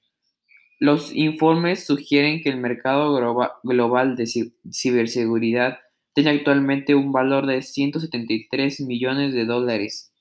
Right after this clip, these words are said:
en veinte, en dos mil veinte y tendrá un valor de doscientos setenta mil millones para dos mil veintiséis.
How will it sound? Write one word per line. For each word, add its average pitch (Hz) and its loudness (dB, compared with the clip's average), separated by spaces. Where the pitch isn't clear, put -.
en 131 0
veinte, 143 2
en 117 -4
dos 127 0
mil 135 0
veinte 131 -2
y 120 -6
tendrá 127 -2
un 143 0
valor 143 2
de 127 -4
doscientos 139 -2
setenta 131 -6
mil 135 -2
millones 135 -2
para 110 2
dos 110 0
mil 127 -4
veintiséis. 120 -4